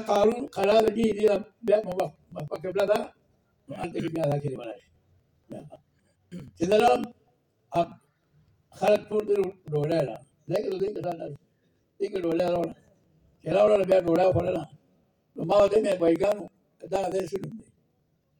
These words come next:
ویل، «دې ته هو قارون، معنی قارون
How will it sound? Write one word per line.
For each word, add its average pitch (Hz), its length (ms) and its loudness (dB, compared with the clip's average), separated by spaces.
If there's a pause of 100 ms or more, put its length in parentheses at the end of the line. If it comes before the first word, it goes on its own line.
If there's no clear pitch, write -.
(320)
ویل، - 200 -4
«دې 208 140 -4
ته 196 140 2
هو 170 80 2 (840)
قارون، 170 420 2 (720)
معنی - 300 -4 (140)
قارون 190 260 0